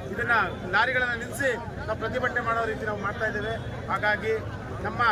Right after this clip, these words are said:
ಏನು ನಮ್ಮಲ್ಲಿ ಈಗ ಕಾನೂನು, ಹೊಸ ಕಾನೂನು ಜಾರಿ ತಂದಿದ್ರೆ ಅದನ್ನ ವಾಪಸ್ ಪಡ್ಕೊಳ್ಬೇಕು. ಮತ್ತು ನಮ್ಮ ಚಾಲಕರು ಸಹ ಇದರಲ್ಲಿ ಎಚ್ಚೆತ್ಕೊಂಡು, ಇದು ಪ್ರತಿಯೊಬ್ಬ ನಾಗರಿಕರಿಗೂ ಅನ್ಯಾಯ ಆಗಂತದ್ದು. ನಮ್ಮ ಹತ್ರ, ನಮ್ಮ ಮನೆಯಲ್ಲಿ ನಮ್ಮ ಮಕ್ಕಳುಗಳಿಗೆ ಒಂದು ಮೋಟರ್ ಬೈಕ್ ಎಲ್ಲ ತಗೊಂಡಿರ್ತೀವಿ, ಹಂಗೆ ಡಿ ಎಲ್ ಇರ್ತದೆ.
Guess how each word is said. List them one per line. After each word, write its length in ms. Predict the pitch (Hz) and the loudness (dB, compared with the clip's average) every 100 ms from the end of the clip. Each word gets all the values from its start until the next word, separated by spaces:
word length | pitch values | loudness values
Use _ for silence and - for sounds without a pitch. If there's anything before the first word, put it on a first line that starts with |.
| 165 - - - - - 233 | 4 -2 -6 -6 -4 2 4
ಏನು 160 | 269 262 | 4 2
ನಮ್ಮಲ್ಲಿ 360 | 247 247 - | 2 0 0
ಈಗ 220 | 240 233 233 | -2 -2 0
ಕಾನೂನು, 480 | 214 214 233 247 | 0 2 0 0
ಹೊಸ 120 | 226 226 | -2 0
ಕಾನೂನು 500 | 247 233 226 - 208 | 2 0 0 0 0
ಜಾರಿ 180 | 226 | 0
ತಂದಿದ್ರೆ 380 | 220 226 226 233 247 220 - - | -2 -4 -4 -2 -2 -4 -6 -6
ಅದನ್ನ 260 | 190 208 190 | -4 -2 0
ವಾಪಸ್ 280 | - 262 - | 0 -2 -2
ಪಡ್ಕೊಳ್ಬೇಕು. 500 | 240 262 233 226 240 220 | -4 -2 -2 -2 -2 -2
ಮತ್ತು 180 | 220 - | -4 -2
ನಮ್ಮ 180 | 214 185 | -2 2
ಚಾಲಕರು 440 | 214 262 - 254 | 4 4 4 0
ಸಹ 300 | 226 240 220 - - - | 2 2 2 -2 -8 -6
ಇದರಲ್ಲಿ 220 | 220 233 | -2 0
ಎಚ್ಚೆತ್ಕೊಂಡು, 560 | 214 254 254 247 226 247 233 208 - 185 | 0 0 -2 -2 -2 -2 -2 -6 -6 -4
ಇದು 160 | 220 247 | 0 2
ಪ್ರತಿಯೊಬ್ಬ 520 | 226 226 277 277 269 | 2 -2 0 0 2
ನಾಗರಿಕರಿಗೂ 640 | 240 240 262 269 262 262 269 | 4 4 4 2 2 2 2
ಅನ್ಯಾಯ 220 | 247 254 | 2 4
ಆಗಂತದ್ದು. 560 | 247 240 247 247 226 - - - - - - | 4 4 2 -2 -2 -2 -4 -4 -6 -4 -2
ನಮ್ಮ 180 | 220 | 0
ಹತ್ರ, 180 | 240 262 254 208 - 165 185 | 0 4 4 4 0 -6 -4
ನಮ್ಮ 200 | 220 233 | 0 2
ಮನೆಯಲ್ಲಿ 300 | 226 254 269 | 2 2 4
ನಮ್ಮ 240 | 262 254 | 2 0
ಮಕ್ಕಳುಗಳಿಗೆ 540 | 247 233 262 277 262 262 | -2 -2 0 0 2 0
ಒಂದು 200 | 262 233 | -2 -4
ಮೋಟರ್ 320 | 233 247 262 | -2 -2 0
ಬೈಕ್ 180 | 262 254 | 0 2
ಎಲ್ಲ 100 | 262 | 0
ತಗೊಂಡಿರ್ತೀವಿ, 480 | 254 240 220 - 254 | 0 -4 -6 -4 -4
ಹಂಗೆ 160 | 247 | -2
ಡಿ 100 | 240 | -2
ಎಲ್ 160 | 247 254 | -2 -2
ಇರ್ತದೆ. 340 | 247 254 247 | -4 -4 -2